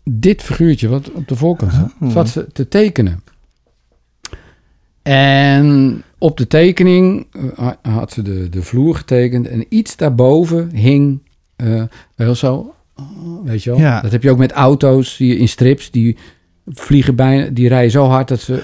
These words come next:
Speaker 1: oh,
Speaker 2: Ja.
Speaker 1: boven de grond, eh, nou, dat had zij met Lotje gedaan. En werkelijk, weer
Speaker 2: En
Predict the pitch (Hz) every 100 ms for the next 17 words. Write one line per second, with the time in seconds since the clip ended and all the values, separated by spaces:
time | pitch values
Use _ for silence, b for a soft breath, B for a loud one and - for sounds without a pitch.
0 | - 120 147 143 123 110 127 131 123 113
1 | 131 123 113 113 104 107 120 87 110 117
2 | 113 123 120 107 113 120 113 92 87 95
3 | - _ _ _ _ _ _ 151 160 226
4 | 190 135 139 143 120 131 117 160